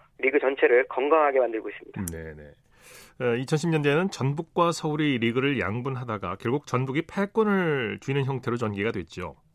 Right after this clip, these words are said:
Speaker 1: 맞습니다. 이천십 년대 중반까지는 전북과 서울, 서울과 전북이 리그를 말 그대로 양분했습니다.
Speaker 2: 네.
Speaker 1: 전북은 이천십일 년과 이천십사 년, 그리고 이천십오 년 우승했고요. 서울은 이천십 년, 이천십이 년, 그리고 이천십육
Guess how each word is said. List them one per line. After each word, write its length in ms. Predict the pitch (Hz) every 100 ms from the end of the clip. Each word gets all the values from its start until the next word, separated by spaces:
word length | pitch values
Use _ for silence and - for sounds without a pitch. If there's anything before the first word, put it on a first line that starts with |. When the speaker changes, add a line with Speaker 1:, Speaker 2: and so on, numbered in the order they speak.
| _ _ _ _
Speaker 1:
맞습니다. 520 | 135 - 156 139 139 - - - - -
이천십 440 | 180 226 226 262
년대 240 | 254 240 226
중반까지는 720 | 185 196 208 202 180 190 180
전북과 480 | 151 165 170 - 170 -
서울, 300 | 190 156 - - -
서울과 300 | - 165 160 151
전북이 600 | 143 160 170 139 170 -
리그를 480 | 104 123 127 131 131 -
말 200 | 120 143
그대로 340 | 131 123 123
양분했습니다. 720 | 107 143 160 143 - 110 107 92
Speaker 2:
네. 320 | 87 76 104 - - _ -
Speaker 1:
전북은 280 | 156 170 185
이천십일 560 | 165 190 185 - 214 202
년과 240 | 190 175
이천십사 540 | 156 165 156 - 170
년, 260 | 160 135 156 -
그리고 200 | - 131
이천십오 600 | 127 147 113 - 156 139
년 200 | 170 190 147
우승했고요. 580 | - 135 123 160 175 - _ - _ _ -
서울은 360 | 185 190 180
이천십 420 | 156 180 170 170 196
년, 420 | 202 220 226 247
이천십이 600 | 135 - 156 151 147 139
년, 220 | 160 147 - _ -
그리고 200 | 123 123
이천십육 580 | - 127 - 240 208